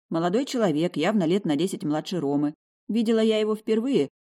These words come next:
но черты лица отдалённо кого-то напоминали. Уже открыла рот, чтобы поинтересоваться, как зовут гостя,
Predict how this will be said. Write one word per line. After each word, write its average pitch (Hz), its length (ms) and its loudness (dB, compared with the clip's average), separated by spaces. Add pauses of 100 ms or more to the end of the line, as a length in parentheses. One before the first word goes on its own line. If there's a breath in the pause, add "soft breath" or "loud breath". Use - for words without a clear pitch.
(120)
но 185 120 -2
черты 208 300 -2
лица 208 460 -2
отдалённо 214 520 0
кого-то 208 280 -4
напоминали. 202 640 0 (480)
Уже 165 200 2
открыла 180 460 0
рот, 220 200 -4
чтобы 147 280 -6
поинтересоваться, 160 880 -2 (280)
как 180 200 -2
зовут 143 340 -2
гостя, 160 480 -2